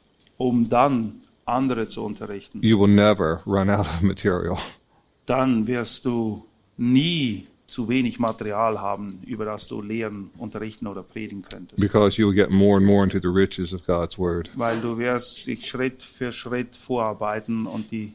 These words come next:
Speaker 1: Reichtümer Gottes erfahren.
Speaker 2: And it gets better.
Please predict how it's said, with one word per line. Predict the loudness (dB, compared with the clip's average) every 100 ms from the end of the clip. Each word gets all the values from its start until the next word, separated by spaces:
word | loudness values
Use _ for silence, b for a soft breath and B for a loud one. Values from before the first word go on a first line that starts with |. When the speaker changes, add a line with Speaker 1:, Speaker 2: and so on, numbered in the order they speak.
| _
Speaker 1:
Reichtümer | -6 0 2 0 -4 -4 -2 -2 -4
Gottes | -8 -8 -8 -10 -10 -12 _ -20 _ _
erfahren. | -14 -4 -2 -2 -4 -16 _ -2
Speaker 2:
And | 0
it | 2
gets | 0 -2 -2
better. | -2 0